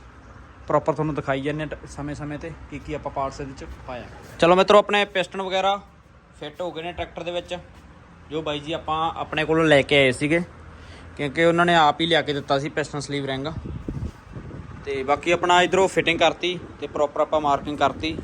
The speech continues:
ਤੇ ਇੱਧਰ ਗਾਈਡਾਂ ਵਗੈਰਾ ਆਪਾਂ ਕਰਤੀਆਂ ਫਿੱਟ। ਤੇ ਬਾਕੀ ਇਹਦਾ ਬਲੌਕ ਆ ਜਾਂ ਟਰੈਕਟਰ ਦਾ, ਆਹ ਜਗ੍ਹਾ ਤੋਂ ਕਰੈਕ ਆ, ਤੁਸੀਂ ਦੇਖ ਸਕਦੇ ਹੋ। ਆਹ ਵੇ, ਆਹ ਜਗ੍ਹਾ ਤੋਂ ਕਰੈਕ ਆ, ਕਿਉਂਕਿ ਇਹ ਐਕਸੀਡੈਂਟ ਹੋਇਆ ਵਾ ਟਰੈਕਟਰ ਆ, ਦੇਖ ਸਕਦੇ ਹੋ ਇੱਥੋਂ ਤੱਕ ਇਹ ਕਰੈਕ ਆ।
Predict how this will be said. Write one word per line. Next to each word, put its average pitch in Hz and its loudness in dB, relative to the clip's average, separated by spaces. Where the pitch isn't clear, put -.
ਤੇ 120 -12
ਇੱਧਰ 160 0
ਗਾਈਡਾਂ 143 2
ਵਗੈਰਾ 143 2
ਆਪਾਂ 143 0
ਕਰਤੀਆਂ 135 -2
ਫਿੱਟ। 120 -12
ਤੇ 143 -8
ਬਾਕੀ 147 2
ਇਹਦਾ 190 6
ਬਲੌਕ 160 6
ਆ 180 6
ਜਾਂ 180 6
ਟਰੈਕਟਰ 175 -2
ਦਾ, 180 6
ਆਹ 165 4
ਜਗ੍ਹਾ 180 0
ਤੋਂ 180 -4
ਕਰੈਕ 151 -2
ਆ, 147 0
ਤੁਸੀਂ 147 -8
ਦੇਖ 135 -4
ਸਕਦੇ 135 -8
ਹੋ। 151 -6
ਆਹ 120 -8
ਵੇ, 95 -12
ਆਹ 143 6
ਜਗ੍ਹਾ 165 2
ਤੋਂ 170 -2
ਕਰੈਕ 139 0
ਆ, 151 2
ਕਿਉਂਕਿ 165 -2
ਇਹ 185 2
ਐਕਸੀਡੈਂਟ 160 0
ਹੋਇਆ 151 2
ਵਾ 139 2
ਟਰੈਕਟਰ 123 -6
ਆ, 135 -2
ਦੇਖ 127 -4
ਸਕਦੇ 135 -8
ਹੋ 151 -6
ਇੱਥੋਂ 139 -8
ਤੱਕ 143 -4
ਇਹ 147 -4
ਕਰੈਕ 127 -4
ਆ। 120 -8